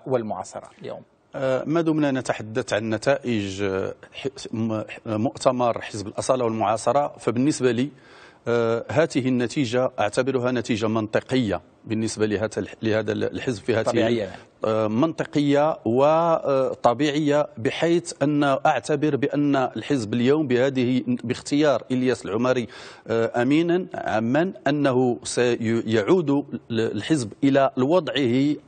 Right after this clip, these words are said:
Speaker 2: الطبيعي على مستوى، آه، القيادة،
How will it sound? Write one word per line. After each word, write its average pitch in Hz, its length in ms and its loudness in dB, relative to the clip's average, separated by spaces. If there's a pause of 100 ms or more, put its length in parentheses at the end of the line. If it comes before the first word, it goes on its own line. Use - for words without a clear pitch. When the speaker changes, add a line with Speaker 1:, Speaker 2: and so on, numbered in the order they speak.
(120)
Speaker 2:
الطبيعي 143 880 2
على 131 300 2
مستوى، 135 560 2 (340)
آه، 131 380 4
القيادة، 131 720 2